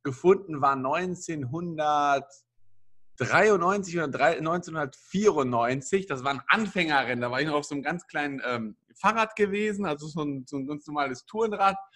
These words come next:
Und das war ein Anfängerrennen, da hattest du auch keine Lizenz und, äh, konntest mal mitfahren. Und da war ich Vierter, das weiß ich noch.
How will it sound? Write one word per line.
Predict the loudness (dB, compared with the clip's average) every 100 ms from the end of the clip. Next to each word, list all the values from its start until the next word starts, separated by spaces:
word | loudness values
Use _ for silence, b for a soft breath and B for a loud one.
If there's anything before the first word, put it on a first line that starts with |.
| b b
Und | -2
das | -2 0
war |
ein | 0
Anfängerrennen, | 0 -2 -4 -2 0 0
da | 0
hattest | -2 -4
du | -6
auch | -6
keine | -6 -4 -2
Lizenz | -4 0 2 2 0 -8 _ _ _ _ _ _ 0
und, | 2 2
äh, | 2
konntest | 2 -2 0
mal | 2
mitfahren. | 2 0 0 2
Und |
da | 2
war | 2
ich | 0 -2
Vierter, | 2 2 2
das | -2 0
weiß | 2 2 -2
ich | -12
noch. | -20